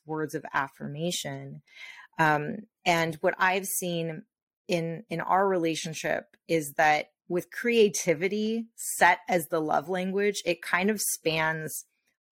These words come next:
all the different conventional love language categories, because you will surprise me with, like, little gifts. You will write things for me.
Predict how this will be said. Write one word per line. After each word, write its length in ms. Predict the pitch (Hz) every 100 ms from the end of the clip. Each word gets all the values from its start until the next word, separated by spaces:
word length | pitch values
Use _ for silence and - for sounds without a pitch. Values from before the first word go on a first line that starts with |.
| _
all 260 | 175 170 175
the 140 | 170
different 460 | 147 160 - 160 -
conventional 680 | 170 151 143 151 - 151 143
love 260 | 139 143
language 500 | 139 143 135 139 131 -
categories, 720 | 170 170 - - _ - -
because 380 | 160 151 165 156
you 120 | 196
will 200 | 208 269
surprise 460 | 233 226 190 170 160
me 120 | 156
with, 180 | 151 -
like, 160 | 151 -
little 280 | 156 165 147
gifts. 500 | - - - - - - - - _
You 160 | 165 180
will 520 | 185 208 202 196 190 _ _ _ _ -
write 400 | 160 180 175 -
things 300 | 170 160 151 -
for 160 | 156
me. 460 | 147 143 143 143